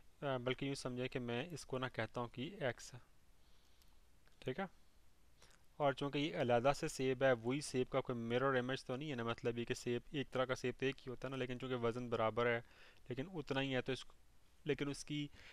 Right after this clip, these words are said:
मतलब सेब तो ये मुख्तलिफ सेब है ना, ये, तो इसको मैं वाई कहता हूँ।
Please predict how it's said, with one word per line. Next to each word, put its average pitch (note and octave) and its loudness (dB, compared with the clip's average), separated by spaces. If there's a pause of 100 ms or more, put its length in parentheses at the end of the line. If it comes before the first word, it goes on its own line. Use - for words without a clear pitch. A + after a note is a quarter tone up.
(120)
मतलब D3 -2
सेब C#3+ 0
तो E3 0
ये D#3 4 (100)
मुख्तलिफ C#3+ -4
सेब B2 -2
है D3 -4
ना, F3+ -8
ये, C3+ 0 (1040)
तो C#3 -4
इसको C3+ -4
मैं B2 -2
वाई A2+ 4
कहता A#2+ -8
हूँ। A#2 -16